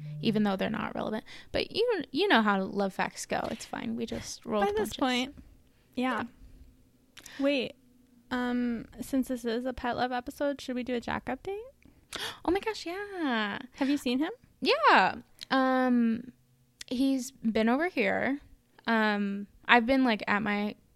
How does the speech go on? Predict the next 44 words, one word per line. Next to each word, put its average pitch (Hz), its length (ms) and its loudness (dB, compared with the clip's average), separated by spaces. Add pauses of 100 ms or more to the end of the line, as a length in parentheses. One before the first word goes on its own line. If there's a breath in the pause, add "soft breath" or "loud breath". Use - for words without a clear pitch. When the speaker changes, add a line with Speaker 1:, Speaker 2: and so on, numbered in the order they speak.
Speaker 1:
my 208 220 2
place 220 360 -2
and 202 320 -2
at 202 100 -2
my 202 100 -4
parents' 196 260 -6
place 202 200 -8
'cause, - 380 -12
you 226 100 -4
know, 233 140 -6 (220)
just - 220 -8
need, 269 180 -2
I - 220 4
also, 262 580 6 (320 soft breath)
like, 208 180 0
my 190 100 0
covid 208 280 2
update 202 340 0
is 190 120 -2
I'm 196 120 0
completely 196 600 0 (120)
recovered 196 540 -2
and 190 520 -4 (200)
not 202 280 -2
contagious 196 580 -2
and 196 420 -6 (360)
quarantined 208 640 2
even 196 260 -2
at 190 140 -4
my 202 100 -4
parents' 196 300 -6
house - 180 -8
for - 100 -10
a - 80 -6
while - 220 -6
until - 280 -6
I - 140 -6
was, - 140 -8
like, - 220 -12 (540 soft breath)
it 202 120 0
was 185 280 -2
twenty 196 340 -2
days. - 500 -6 (560)
So, - 160 -4